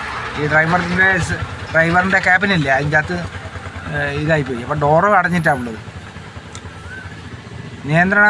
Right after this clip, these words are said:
സംവിധാനങ്ങളെല്ലാം പ്രവർത്തിക്കാൻ ശ്രമിച്ചെങ്കിലും ഓട്ടോ പൈലറ്റ് മോഡിൽ, ഓട്ടോ, ഓട്ടോ പൈലറ്റ്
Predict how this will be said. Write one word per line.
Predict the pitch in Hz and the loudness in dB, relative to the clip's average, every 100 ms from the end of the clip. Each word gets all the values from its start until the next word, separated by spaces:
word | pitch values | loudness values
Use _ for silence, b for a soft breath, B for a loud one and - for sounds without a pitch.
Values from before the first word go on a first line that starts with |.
| 202 | 6
സംവിധാനങ്ങളെല്ലാം | 196 202 202 202 196 190 196 185 | 4 4 4 4 4 4 2 2
പ്രവർത്തിക്കാൻ | 175 170 196 175 | 0 2 2 2
ശ്രമിച്ചെങ്കിലും | 180 180 214 196 180 196 185 - 147 | 2 0 0 0 0 2 0 0 -2
ഓട്ടോ | 151 196 196 | 0 2 2
പൈലറ്റ് | 190 370 - 196 - - 302 - - | 0 0 -2 -4 -4 -4 -4 -4 -2
മോഡിൽ, | 156 180 - 208 - - 151 - - - - - - - - 147 147 | 4 4 4 0 0 0 0 -2 0 0 -2 -6 -8 -8 -8 -4 -2
ഓട്ടോ, | 170 - 196 202 175 - 160 | -2 0 2 2 0 -2 -2
ഓട്ടോ | 165 208 202 196 | 2 2 2 2
പൈലറ്റ് | 185 180 202 | 2 0 -2